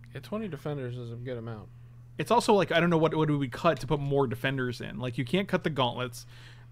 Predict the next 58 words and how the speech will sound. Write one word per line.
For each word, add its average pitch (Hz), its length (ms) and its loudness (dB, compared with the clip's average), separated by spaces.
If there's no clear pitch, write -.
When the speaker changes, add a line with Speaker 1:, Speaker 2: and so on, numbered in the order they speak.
Speaker 2:
You 151 100 0
guys 170 160 4
wanted 165 160 2
four 170 200 2
Gauntlets, 131 340 -2
so 135 80 2
I'm 135 60 0
like, 123 200 0
"This 143 160 -2
is 156 120 -4
basically 143 420 0
four 131 220 -2
Gauntlets, 120 320 -2
but 135 140 -4
you 127 80 -6
can 135 120 -4
search 143 380 0
for 139 180 0
them 123 140 -2
now 120 180 0
with 120 100 -4
Finale," 131 380 -6
which 131 180 -6
makes 135 220 -4
it 135 80 -2
actually 120 460 -4
eight 160 180 -2
Gauntlets, - 480 -12
technically. - 480 -10
Right? 131 320 0
So, 151 140 0
like, 139 200 2
you 147 100 0
have 160 260 0
to 170 80 4
have 151 240 2
these 123 300 2
cards. 113 300 -2
Like, 131 140 -2
you 143 80 0
can 151 180 -2
cut - 240 2
the 160 120 0
Assault 147 320 0
formation, 120 360 -2
but 127 140 -2
you 135 60 -4
guys 131 200 4
wanted 123 320 -2
the 110 60 -8
Assault - 300 -10
formation, 117 340 -10
so 117 100 -6
I 117 40 -4
put 127 100 -6
that 123 120 -2
back 113 180 -4
in. 113 200 -6